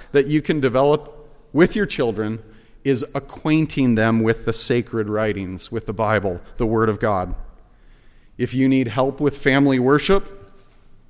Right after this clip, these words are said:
I'd say pick a regular time of day, maybe at breakfast, maybe it's at bedtime. And I would encourage you to read a very small passage, like maybe one verse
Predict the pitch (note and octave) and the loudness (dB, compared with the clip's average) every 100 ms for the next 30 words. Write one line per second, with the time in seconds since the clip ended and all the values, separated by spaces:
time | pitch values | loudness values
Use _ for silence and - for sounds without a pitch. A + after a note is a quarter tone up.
0 | _ _ _ _ - - G#2+ - B2+ B2 | _ _ _ _ -18 -10 -8 -4 -2 -2
1 | - - - - - - - - - - | -6 -18 -20 -20 -20 -20 -20 -20 -18 -6
2 | B2+ B2+ A2 G2+ - A#2 C#3 D3 D3 C#3 | -4 0 -2 -2 -2 0 4 4 2 0
3 | C#3 C3+ C3 G#2+ G2+ F#2 E2 - A2 A2 | -2 0 0 -2 -2 -4 -10 -14 -8 -2
4 | A2+ - B2+ B2+ - A2+ - - - - | -2 2 2 0 -2 -4 -4 -8 -14 -10
5 | G#2 A2 A#2 A#2 C3+ B2 B2 B2 G#2 G#2 | -4 0 2 2 0 0 2 2 -2 -6
6 | G2+ F#2+ - - - - - - - - | -6 -10 -16 -20 -20 -20 -20 -20 -20 -20
7 | - A#2 B2 B2+ C#3+ C3+ B2 - B2+ B2 | -10 -2 4 6 6 4 2 0 0 0
8 | A#2 B2+ - A#2 A2+ B2 A#2 F#2+ F#2 A#2 | 0 -2 -2 -2 0 0 0 -2 -2 0
9 | B2+ B2 - B2 A#2 A#2+ - G#2+ G#2 F#2+ | 0 -2 -4 -4 -2 -2 0 -2 -2 -6
10 | F2 - - - - - A#2 A#2+ - A#2+ | -10 -16 -20 -20 -20 -12 -6 -4 -2 -2
11 | A#2 A2+ G2 G2+ A#2+ C3 A#2 A2+ G2 - | -2 -2 -4 -2 0 2 2 0 -2 -6
12 | - - | -8 -10